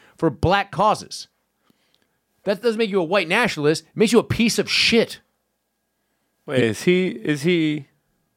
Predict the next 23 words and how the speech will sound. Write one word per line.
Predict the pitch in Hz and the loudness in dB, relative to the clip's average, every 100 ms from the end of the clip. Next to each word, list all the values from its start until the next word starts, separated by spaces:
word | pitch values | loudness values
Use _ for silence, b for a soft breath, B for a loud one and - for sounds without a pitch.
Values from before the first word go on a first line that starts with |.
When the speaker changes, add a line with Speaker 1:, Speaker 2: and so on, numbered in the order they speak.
| _ _ | _ _
Speaker 2:
is | - | -10
he | 165 | -2
really | 165 175 | 0 0
a | 160 | 2
white | 143 143 | 0 0
guy | 147 | 0
pretending | 139 131 143 | -2 0 0
to | 139 | 0
be | 135 | -2
black? | 131 135 143 - | 2 2 2 -2
Speaker 1:
There's | 220 | -2
a | 330 | 2
lot | 370 | 2
of | 370 | 2
people | 381 320 220 _ | 0 0 -6 _
that | 247 202 | -4 0
believe | 196 180 220 180 | 0 0 0 2
him | 202 | 2
to | 180 | 2
be | 175 | 2
a | 156 | 2
white | 156 143 | 2 -2
guy. | - | -8